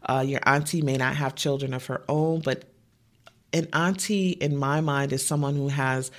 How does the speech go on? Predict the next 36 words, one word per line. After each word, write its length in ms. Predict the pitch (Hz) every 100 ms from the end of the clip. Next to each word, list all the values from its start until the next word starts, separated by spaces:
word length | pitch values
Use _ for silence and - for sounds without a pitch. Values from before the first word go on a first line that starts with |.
| - - - -
a 120 | 143
deep-seated 800 | 139 151 160 - - 143 143 -
well 320 | 131 127 131
of 140 | 131
knowledge, 600 | 127 120 123 120 120 - -
and 380 | 127 123 123 - - -
she's 300 | - 175 -
someone 280 | 165 156
that 200 | 143 135
you're 100 | 147 143
able 220 | 139 143
to 120 | 143
communicate 800 | 139 139 131 135 131 - 127 123
with 340 | 127 123 123 - - - -
without 380 | 143 147 135 139
the 60 | 143
constraints 680 | 135 127 - 127 123 117 -
of 240 | 123 117
communicating 640 | - 127 120 117 127 120
with 140 | 120 117
a 60 |
parent 580 | 110 120 110 - - - - - - -
and 160 | 139 131
without 520 | 131 135 123 - 127
the 500 | 127 123 120 123 - -
lapses 640 | 123 127 127 127 - 139 127
in 140 | 120
judgment 480 | 123 123 123 113 120
that 160 | 113 123
might 240 | 117 -
come 180 | 135 117
with 180 | 117 -
communicating 580 | 120 120 113 131 117
with 160 | 117 110
a 60 | 113
peer. 500 | - 123 110 -